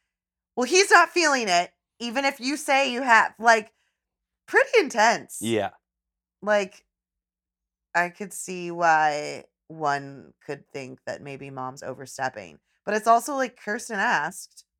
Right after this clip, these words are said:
Speaker 1: Like,
Speaker 2: Yeah.
Speaker 1: Kirsten didn't have to call her.
Speaker 2: Yeah,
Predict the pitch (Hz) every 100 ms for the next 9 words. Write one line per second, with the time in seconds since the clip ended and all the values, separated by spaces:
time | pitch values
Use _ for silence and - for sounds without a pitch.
0 | _ _ _ - 110 110 131 135 208 208
1 | 202 196 185 - - 151 175 147 143 95
2 | 107 131 104